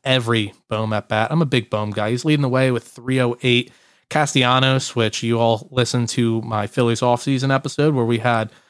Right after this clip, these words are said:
uh, Jordan, uh, excuse me, Ben Silver from Phillies S I at Not Inconsistent. Definitely wanna follow him if you're a Phillies fan. Uh,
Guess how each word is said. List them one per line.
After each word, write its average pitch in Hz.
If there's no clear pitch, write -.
uh, 104
Jordan, 127
uh, 113
excuse 117
me, 101
Ben 123
Silver 123
from 110
Phillies 120
S 113
I 120
at 120
Not 113
Inconsistent. 110
Definitely 113
wanna 104
follow 104
him 104
if 101
you're 110
a 101
Phillies 107
fan. 101
Uh, 104